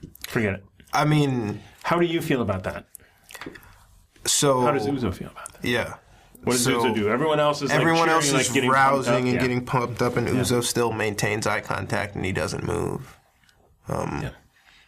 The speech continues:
Speaker 2: he's still very solemn. Um, he accepts it, but he feels like it's an obligation for the captain. He's,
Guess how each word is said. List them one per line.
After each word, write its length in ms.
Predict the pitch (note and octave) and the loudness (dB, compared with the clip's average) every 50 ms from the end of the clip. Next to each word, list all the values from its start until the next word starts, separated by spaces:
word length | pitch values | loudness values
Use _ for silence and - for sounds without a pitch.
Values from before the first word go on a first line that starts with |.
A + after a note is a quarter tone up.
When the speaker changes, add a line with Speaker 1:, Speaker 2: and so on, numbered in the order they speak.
| _ - | _ -4
Speaker 2:
he's 100 | B2 B2 | -4 -2
still 160 | - C3+ B2 | 0 0 0
very 220 | A2 A#2 A2+ G2+ G2 | 0 0 -2 -2 -2
solemn. 560 | - - - F#2+ E2+ F#2 F2 F2+ - A#2 - - - _ _ _ _ _ _ _ _ _ _ _ _ - - - | -2 -4 -2 -2 -2 -2 -4 -4 -6 -6 -10 -12 -20 _ _ _ _ _ _ _ _ _ _ _ _ -18 -12 -8
Um, 520 | - A#1 A1 - G1+ G1+ G1+ G1+ - B2 - - _ _ - - - - - _ _ _ - - - _ _ _ _ _ - - - - _ - - | -6 -6 -4 -4 -6 -6 -6 -6 -6 -8 -10 -12 _ _ -20 -20 -20 -20 -20 _ _ _ -20 -20 -20 _ _ _ _ _ -20 -20 -20 -20 _ -6 -2
he 140 | A#2+ A#2 | -2 -2
accepts 440 | A2+ A#2 - - - A2+ A2 - - C3 | 0 -2 -2 -2 -2 -2 -4 -4 -2 -2
it, 240 | C3+ C3 - - - - _ _ _ _ _ - _ _ _ _ _ _ _ _ _ _ _ _ _ _ _ _ _ _ _ _ _ _ _ _ _ _ _ _ _ _ _ _ _ _ _ - - _ _ _ _ _ _ _ _ _ - | -2 -2 -4 -8 -20 -20 _ _ _ _ _ -20 _ _ _ _ _ _ _ _ _ _ _ _ _ _ _ _ _ _ _ _ _ _ _ _ _ _ _ _ _ _ _ _ _ _ _ -20 -20 _ _ _ _ _ _ _ _ _ -2
but 120 | B2+ A2+ | -2 -2
he 60 | A2+ | -2
feels 340 | A2+ - - A#2 A2 G#2+ - | -2 -2 -2 0 0 0 0
like 340 | G#2+ G#2 G2 - - - - _ - - _ _ _ _ _ _ _ _ _ _ _ _ - - - _ _ _ _ _ _ - | -2 -2 -4 -6 -12 -16 -16 _ -20 -20 _ _ _ _ _ _ _ _ _ _ _ _ -20 -20 -20 _ _ _ _ _ _ -6
it's 160 | C#3+ - - | -2 -2 0
an 100 | A#2+ A#2 | 0 0
obligation 720 | A2 A2 - A2+ A2 - - F2 G#2 G#2 - - - - | -2 -2 -2 -4 -2 -2 -2 -2 -2 -2 -4 -4 -6 -6
for 140 | - - - | -6 -6 -6
the 80 | - - | -6 -4
captain. 500 | - - - - - - - - - - _ _ _ _ _ _ _ _ _ _ _ _ _ _ _ _ - _ _ _ _ _ _ _ _ _ _ _ _ _ _ _ _ _ _ _ _ _ _ _ _ _ _ _ _ _ _ _ _ _ _ _ _ - - | -4 -6 -6 -8 -8 -8 -10 -10 -10 -10 _ _ _ _ _ _ _ _ _ _ _ _ _ _ _ _ -20 _ _ _ _ _ _ _ _ _ _ _ _ _ _ _ _ _ _ _ _ _ _ _ _ _ _ _ _ _ _ _ _ _ _ _ _ -8 -4
He's, 460 | A#2 A2+ D3+ - - - - - | -4 -4 -4 -4 -4 -4 -4 -6